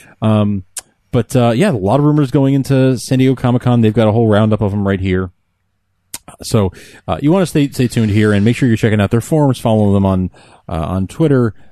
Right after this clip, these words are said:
uh, at Supergirl T V site, and, uh, just tell, tell them we sent you, 'cause they're, they're great guys, and, and we're, uh, happy to be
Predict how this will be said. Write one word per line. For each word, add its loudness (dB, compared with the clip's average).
uh, 0
at -4
Supergirl -4
T -6
V -4
site, -2
and, 0
uh, 0
just -2
tell, 0
tell -2
them 0
we 2
sent -6
you, -4
'cause -2
they're, 0
they're 0
great 0
guys, 0
and, -2
and -4
we're, 0
uh, -2
happy -10
to -12
be -8